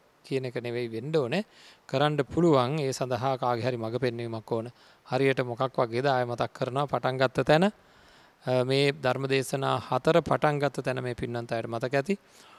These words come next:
වාහනයක් එළවීම පිළිබඳව මං කතාවක් කිව්වා.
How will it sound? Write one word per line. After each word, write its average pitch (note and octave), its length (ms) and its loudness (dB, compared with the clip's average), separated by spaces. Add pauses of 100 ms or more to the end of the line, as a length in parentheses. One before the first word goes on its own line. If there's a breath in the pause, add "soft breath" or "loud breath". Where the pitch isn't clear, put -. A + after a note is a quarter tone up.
(220 soft breath)
වාහනයක් C#3+ 500 4
එළවීම B2+ 360 2
පිළිබඳව A#2+ 420 -4
මං A2+ 120 -6
කතාවක් A2+ 440 -6
කිව්වා. D#3+ 320 2